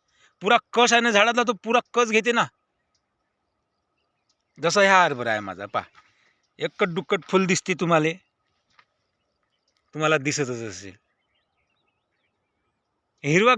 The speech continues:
गार आहे हा. असा, अशी जर कंडिशन असेल तुमच्या हरभऱ्याची, तर पाण्याची काही आवश्यकताच नाही. तसा भुरकट असेल तर पाणी द्या ना, तसा भुरकट. अशा हरभऱ्यात जर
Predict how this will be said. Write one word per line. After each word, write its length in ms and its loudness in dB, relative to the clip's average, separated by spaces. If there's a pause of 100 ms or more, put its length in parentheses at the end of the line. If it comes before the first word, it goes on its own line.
गार 200 6
आहे 240 4
हा. 120 -2 (120)
असा, 220 2 (180)
अशी 200 0
जर 120 2
कंडिशन 460 0
असेल 320 0
तुमच्या 320 0
हरभऱ्याची, 500 -2 (400)
तर 40 -16 (100)
पाण्याची 320 -4
काही 100 0
आवश्यकताच 480 -2
नाही. 240 -10 (1400)
तसा 180 2
भुरकट 460 2
असेल 320 2
तर 60 4
पाणी 220 0
द्या 180 4
ना, 80 0 (2000)
तसा 120 2
भुरकट. 420 2 (3250)
अशा 320 4
हरभऱ्यात 320 2
जर 100 0